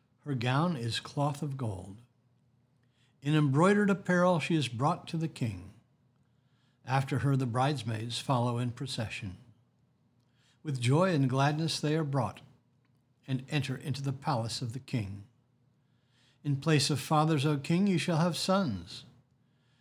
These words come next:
You shall make them princes over all the earth. I will make your name to be remembered from one generation to another.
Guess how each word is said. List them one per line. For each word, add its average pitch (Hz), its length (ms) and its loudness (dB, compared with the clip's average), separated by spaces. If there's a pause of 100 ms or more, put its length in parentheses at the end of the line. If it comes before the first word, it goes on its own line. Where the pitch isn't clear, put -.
(160)
You 127 100 -14
shall 131 200 0
make 135 260 2
them 135 180 2
princes 123 600 0
over 123 260 -2
all 151 220 0
the 165 200 2
earth. 98 380 -6 (1120)
I 139 120 0
will 156 100 6
make 190 260 4
your 147 140 4
name 151 320 6
to 151 100 -2
be 139 160 4
remembered 143 560 0
from 113 280 -2
one 165 260 2
generation 127 680 -2
to 160 160 -2
another. 110 420 0